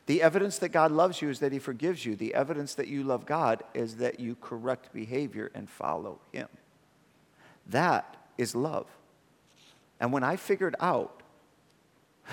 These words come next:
that your relationship with God is the model for all healthy relationships, I realized that that's what it means to win in marriage. It means once I agree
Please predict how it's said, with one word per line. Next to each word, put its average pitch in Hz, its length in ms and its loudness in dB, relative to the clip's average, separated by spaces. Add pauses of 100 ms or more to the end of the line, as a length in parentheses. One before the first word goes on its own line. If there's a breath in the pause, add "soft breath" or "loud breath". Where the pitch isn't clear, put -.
(120 loud breath)
that 135 180 4
your 143 160 0
relationship 143 760 0
with 120 200 -4
God 143 340 2
is 117 160 -2
the 107 80 -2
model 127 460 0
for - 180 -6
all 139 320 0
healthy 131 320 -2
relationships, 113 760 -4
I 98 40 -2
realized 98 760 -4 (720 soft breath)
that 110 180 0
that's 120 280 0
what 151 140 -2
it - 80 -6
means 107 300 -6
to 123 120 -8
win 101 560 -4
in 101 200 -4
marriage. 90 460 -8 (2250 loud breath)
It 107 100 0
means 120 440 -2 (920)
once 123 340 0
I 175 120 0
agree 120 640 -2